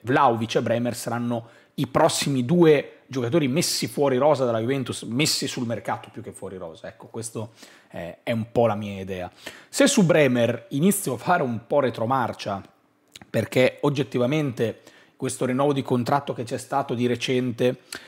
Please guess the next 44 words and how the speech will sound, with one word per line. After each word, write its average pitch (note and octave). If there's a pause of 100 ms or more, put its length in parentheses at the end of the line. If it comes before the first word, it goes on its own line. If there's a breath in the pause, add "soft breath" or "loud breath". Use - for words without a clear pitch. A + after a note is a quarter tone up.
(140 loud breath)
eh, G2+
il G#2
fatto B2
che A#2+
Bremer B2+
sembra B2
trovarsi B2
molto B2+
bene B2
alla A#2+
Juve, A#2
il A2
fatto A#2
che A#2+
Bremer B2+
sembra B2
essere C3
uno C3+
dei B2+
protetti C3
di B2+
Thiago B2
Motta, A#2+
il A#2+
fatto C#3
che -
sia B2
stato D3+
anche D#3
capitano C3+
in A#2+
occasione C3
dell'ultima C3
partita, B2 (380 loud breath)
mi B2
fa C3+
dire: B2+
"Ok, -
la C3
situazione C3+
Bremer C3
è A#2+
stata B2 (180 loud breath)
sistemata E3